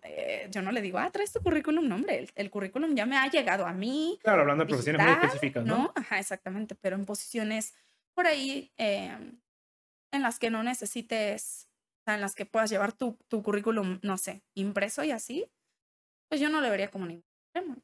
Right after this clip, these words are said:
Speaker 2: Aparte, algo importante es que la estructura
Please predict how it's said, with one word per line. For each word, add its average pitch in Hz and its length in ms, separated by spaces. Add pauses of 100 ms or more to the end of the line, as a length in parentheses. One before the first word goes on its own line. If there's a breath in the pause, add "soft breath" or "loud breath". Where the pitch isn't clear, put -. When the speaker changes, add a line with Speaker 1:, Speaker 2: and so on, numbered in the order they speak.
(240)
Speaker 2:
Aparte, 156 520
algo 160 300
importante 165 1000
es 139 160
que 151 420 (200)
la 139 100
estructura 180 880